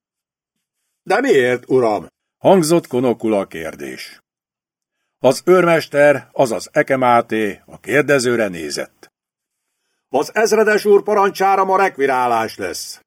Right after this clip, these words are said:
Ehhez tartsátok magatokat.” Szemere Jánosban furcsa gyanú élett. Olyan bolond labancot, aki ezt bejelenti,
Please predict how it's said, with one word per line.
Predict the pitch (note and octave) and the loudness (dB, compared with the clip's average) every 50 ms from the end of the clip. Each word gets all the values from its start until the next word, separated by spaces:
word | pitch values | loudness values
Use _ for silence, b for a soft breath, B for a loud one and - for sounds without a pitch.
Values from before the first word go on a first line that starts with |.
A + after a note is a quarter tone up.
| _ _ _ _ _ _ _ | _ _ _ _ _ _ _
Ehhez | - E3 A3 A3 A3 A3 G3+ - | -4 -2 0 2 2 0 0 0
tartsátok | - G3+ G3+ G3 F3+ - F#3 F3 E3 - D#3+ D3 G#2+ | 0 0 0 0 0 0 0 0 0 0 0 -2 0
magatokat.” | B2 C3 A#2 A#2 G#2 - F#2 E2 - D2 C#2+ - _ _ _ _ _ _ _ _ _ _ _ _ _ _ _ _ _ _ _ _ _ _ _ | 0 -2 -2 -2 -4 -6 -10 -12 -12 -16 -16 -16 _ _ _ _ _ _ _ _ _ _ _ _ _ _ _ _ _ _ _ _ _ _ _
Szemere | - - D#3 F3 G3 F#3 E3+ E3+ E3+ | -6 -2 0 2 2 2 2 2 2
Jánosban | E3 E3 E3 E3 D3+ D3+ C#3 B2+ A2+ B2 D3 D3 C3+ | 4 4 4 4 2 0 -4 -6 -4 -2 0 0 0
furcsa | - - C3 C3 B2+ - - G2 E2+ | -2 -4 -4 -4 -4 -6 -10 -12 -10
gyanú | F2 G#2+ A#2 A#2+ A#2 A2 A#2 A#2+ - | -6 -4 -4 -2 -2 -4 -6 -6 -8
élett. | G2 F#2 E2+ D#2 D2 C#2+ - - _ _ - - _ _ _ _ _ _ _ _ _ _ _ _ | -10 -10 -10 -8 -10 -12 -12 -14 _ _ -20 -20 _ _ _ _ _ _ _ _ _ _ _ _
Olyan | B2+ E3+ G#3+ G#3 G#3 G#3 G3+ F3+ | 0 2 4 4 4 2 0 0
bolond | E3+ G3 F#3+ F#3+ F#3+ F#3 F3 | 0 0 2 2 2 0 2
labancot, | F#3 F#3 F3+ F3 F3 F3 E3+ D3 - E3+ F3 F3 F3 - - _ _ | 2 2 2 2 0 0 0 -2 -2 -2 -2 -2 -2 -8 -18 _ _
aki | _ E3+ F3+ F3 F#3 E3+ D#3+ | _ -2 -2 -2 -2 -4 -2
ezt | D3+ D3+ C#3+ A#2+ B2 | -2 -2 -2 -4 -6
bejelenti, | C#3 C#3 C#3 C3 C3 B2+ B2 A#2 G#2+ - A2 G#2+ G2+ F2+ | -4 -2 -2 0 0 0 -2 -4 -6 -8 -6 -6 -6 -8